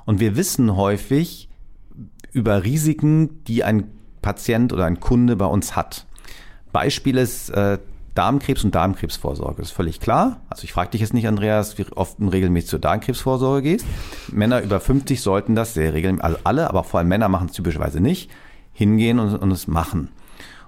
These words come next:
Und, äh, wir schreiben regelmäßig Kunden an, von denen wir ausgehen, dass sie das nicht tun. Und, äh, wir haben da schon wirklich Dutzende von Leben wirklich gerettet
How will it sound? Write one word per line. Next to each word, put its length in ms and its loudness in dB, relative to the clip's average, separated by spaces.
Und, 360 -2
äh, 360 2
wir 100 2
schreiben 240 2
regelmäßig 540 2
Kunden 260 2
an, 220 2
von 180 0
denen 180 2
wir 180 0
ausgehen, 540 0
dass 180 -2
sie 80 -2
das 200 -2
nicht 160 -4
tun. 320 4
Und, 440 0
äh, 320 2
wir 140 0
haben 180 2
da 140 2
schon 520 2
wirklich 500 -2
Dutzende 360 0
von 200 0
Leben 520 2
wirklich 280 -2
gerettet 500 -4